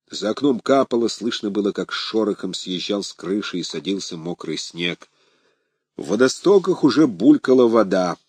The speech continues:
и тогда Миронову казалось, что он слышит отсюда, как на переправе, под береговыми обрывами предательски потрескивает лед коварного северского Донца.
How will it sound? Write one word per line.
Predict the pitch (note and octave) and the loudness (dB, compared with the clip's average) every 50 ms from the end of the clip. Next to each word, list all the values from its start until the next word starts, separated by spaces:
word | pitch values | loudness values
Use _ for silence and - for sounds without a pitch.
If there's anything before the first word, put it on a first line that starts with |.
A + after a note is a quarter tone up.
| _ _ _ _ _ _ _ _ _ _ _ _ _ | _ _ _ _ _ _ _ _ _ _ _ _ _
и | - E2 | -12 -10
тогда | - F2 F2 F#2 B2 | -8 -4 0 0 2
Миронову | B2 A#2 A2+ G#2+ A#2 A2+ A2 G#2+ G#2 G2+ | 2 4 4 4 2 2 2 2 0 0
казалось, | - F#2+ F2+ E2+ G#2 A2+ A2+ G#2+ G2 | 0 -2 -2 -2 0 0 0 0 -2
что | - - - G2+ | -4 -4 -6 -6
он | F2+ E2 | -6 -6
слышит | - - G2 G#2+ G2+ - F2 - | -6 -4 -4 -4 -4 -6 -8 -8
отсюда, | E2+ D#2 - - - G#2 A2 G2 F2+ | -10 -10 -10 -8 -8 -6 -4 -4 -4
как | - E2+ D#2+ - | -6 -8 -10 -8
на | - E2 | -10 -10
переправе, | - - F2 E2 D#2 - - F2+ F2+ G#2+ A2+ G#2+ F#2+ F#2 E2+ - _ _ _ _ _ _ _ _ _ _ _ _ _ _ | -8 -6 -4 -6 -6 -6 -6 -4 -2 0 0 0 0 -2 -4 -6 _ _ _ _ _ _ _ _ _ _ _ _ _ _
под | - G2 F2+ | -4 -4 0
береговыми | F#2 A2 C3 C#3 C3 C3+ C#3+ C3+ D#3+ E3+ D3 D3+ | 2 4 4 6 6 6 6 6 6 6 6 6
обрывами | D3+ C#3 A2+ B2+ B2+ D3 D#3 D3+ D3 D3 C3+ C#3 | 4 4 4 6 6 6 6 6 6 4 2 0
предательски | C3 - - A#2 G#2 E2+ E2 A#2+ C3 - B2+ A#2+ - - - A#2+ | 0 2 2 2 2 2 2 0 0 0 -2 -6 -8 -6 -6 -6
потрескивает | G#2 - G2 F2+ - - F#2+ G#2+ G#2+ - - - G#2 F#2+ F#2 F#2+ F#2+ - - | -4 -2 -4 -4 -2 -2 -2 -2 -2 -4 -6 -4 -2 0 0 0 0 -2 -2
лед | D#2 D2+ E2 G2 G#2 - _ _ _ _ | -4 -4 -4 -4 -4 -6 _ _ _ _
коварного | - D#2+ D2+ C2+ F2 G2 A#2+ A#2 A2+ A2+ A2 G#2+ G#2 G2+ G#2 | -12 -10 -8 -4 0 0 2 2 0 -2 -4 -2 -2 -2 -4
северского | F#2+ - - - F2+ F2 F2 E2 E2+ - - - - - E2+ D#2+ E2 | -6 -6 -8 -6 -6 -4 -4 -4 -6 -10 -10 -12 -10 -8 -8 -8 -8
Донца. | D2 C#2+ D2+ D2+ D2+ D2 - - - - G1+ G1+ - | -10 -10 -12 -12 -12 -14 -16 -16 -16 -18 -20 -20 -20